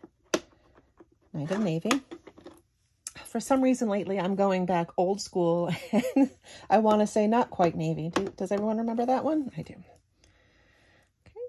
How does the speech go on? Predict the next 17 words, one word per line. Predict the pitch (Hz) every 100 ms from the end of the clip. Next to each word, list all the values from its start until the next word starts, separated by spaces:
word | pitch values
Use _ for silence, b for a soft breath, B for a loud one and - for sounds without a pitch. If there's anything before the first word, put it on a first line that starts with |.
| -
so | - 190 180
we | 175 180
will | 175 170 165 175 b b b b b b _ _ b b b b b b b b b
punch | - 220 -
down | 208 202
towards | 208 202 196
the | 202
bottom | 175 165 165
'cause | 170 180 165 175
we're | 175
gonna | 180 170
use | 165 165
the | 165
punch | - 196 180 - - - _ _ _ _ _ _ _ _
to | -
go | 208 202
in, | 220 302